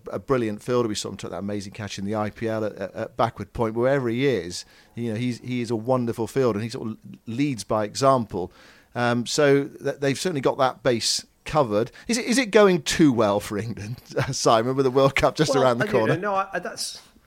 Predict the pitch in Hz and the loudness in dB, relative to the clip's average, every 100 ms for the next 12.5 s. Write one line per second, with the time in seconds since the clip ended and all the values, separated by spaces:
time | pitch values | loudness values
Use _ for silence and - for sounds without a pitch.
0 | 208 202 185 185 180 226 - 202 - - | -10 -6 -4 -4 -6 -6 -4 -4 -4 -10
1 | 82 90 117 127 127 131 143 - - 147 | -10 -10 -6 -4 -4 -6 -8 -8 -8 -6
2 | 220 123 120 120 127 127 120 165 165 120 | -6 -6 -6 -6 -4 -4 -4 -8 -6 -4
3 | 165 107 - 131 127 113 90 85 92 110 | -4 -4 -8 -4 -4 -4 -8 -10 -8 -6
4 | 117 98 76 80 101 139 - - - - | -6 -6 -10 -8 -2 -2 -4 -20 -16 -4
5 | 139 139 214 226 226 - 131 - 139 - | -4 -4 -6 -8 -6 -4 -4 -4 -6 -6
6 | 143 - 254 196 104 110 117 - 113 120 | -8 -4 -4 -4 -4 -4 -6 -6 -4 -4
7 | 90 - - - - - - 131 117 120 | -6 -12 -18 -18 -20 -10 -4 -4 -6 -8
8 | - 185 190 180 156 143 - - - 143 | -6 -6 -6 -6 -6 -10 -14 -8 -4 -4
9 | 123 117 113 - 113 104 - - 151 147 | -4 -6 -8 -8 -6 -6 -8 -6 -4 -6
10 | 107 117 117 123 110 101 120 131 123 - | -6 -6 -4 -4 -6 -6 -4 -4 -6 -10
11 | 78 92 - - - _ 117 127 120 - | -12 -14 -18 -20 -20 _ -6 -4 -4 -2
12 | 131 120 123 - 131 | -2 -4 -10 -8 -8